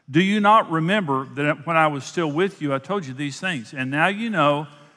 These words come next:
what is restraining, that he may be revealed in his own time. For the mystery of lawlessness is already at work. Only he who now restrains, who, who is the Holy Spirit in the church, only he who now restrains will do so until he, capital H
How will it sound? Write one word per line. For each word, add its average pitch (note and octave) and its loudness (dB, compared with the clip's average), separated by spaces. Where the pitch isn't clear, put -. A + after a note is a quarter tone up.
what D3+ 2
is D#3+ 2
restraining, F3+ 0
that B2 -4
he F3+ -4
may E3+ 0
be D#3 0
revealed D3 -2
in D#3 -6
his D3 -8
own C#3 -4
time. D#3+ -2
For C#3 -12
the C3+ -6
mystery E3+ -6
of F#3+ -4
lawlessness C3+ -2
is B2 -10
already C3+ 0
at F3+ -8
work. B2 -8
Only D#3 4
he F#3 2
who F#3 2
now F3 4
restrains, D3 -2
who, D3 -4
who D3 0
is C3+ -2
the C#3 -6
Holy C#3+ -2
Spirit C#3+ -4
in D3 -6
the F3 -10
church, - -10
only D3+ 6
he F3+ 2
who F#3 4
now F3+ 4
restrains F3 -2
will D#3+ -4
do E3 0
so E3 -2
until D3 -4
he, C#3+ -2
capital D#3+ -2
H C#3+ -4